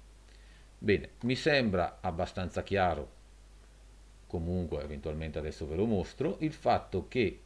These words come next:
lo zero della mia vite non è qua, bensì laddove comincia il filetto.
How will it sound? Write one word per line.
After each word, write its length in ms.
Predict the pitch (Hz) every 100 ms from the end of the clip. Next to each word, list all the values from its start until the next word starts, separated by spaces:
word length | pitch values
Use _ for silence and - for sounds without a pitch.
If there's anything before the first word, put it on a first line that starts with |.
| -
lo 400 | 104 117 180 98
zero 300 | 90 143 101
della 280 | 90 104 107
mia 220 | 120 160
vite 480 | 147 110 95 135 -
non 480 | - 101 110 143 135
è 180 | 135 90
qua, 400 | - 90 117 - - - - -
bensì 580 | 107 170 175 - 127 -
laddove 580 | 123 143 131 107 107 113
comincia 680 | 113 90 85 80 101 104 -
il 160 | 92
filetto. 760 | 82 - 80 69 - - 78